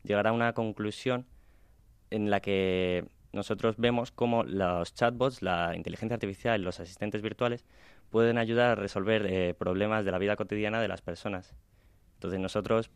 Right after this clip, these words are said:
eh, lo primero que haríamos sería, eh, identificar los problemas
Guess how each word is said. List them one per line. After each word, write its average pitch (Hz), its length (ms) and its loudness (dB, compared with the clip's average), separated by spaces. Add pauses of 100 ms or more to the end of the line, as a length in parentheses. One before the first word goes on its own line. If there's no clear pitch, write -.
(140)
eh, 92 280 -2
lo 87 100 -4
primero 95 300 -4
que 101 60 -2
haríamos 107 300 0
sería, 113 380 -2 (760)
eh, 98 640 6
identificar 110 640 2 (120)
los 101 220 0
problemas 101 540 -2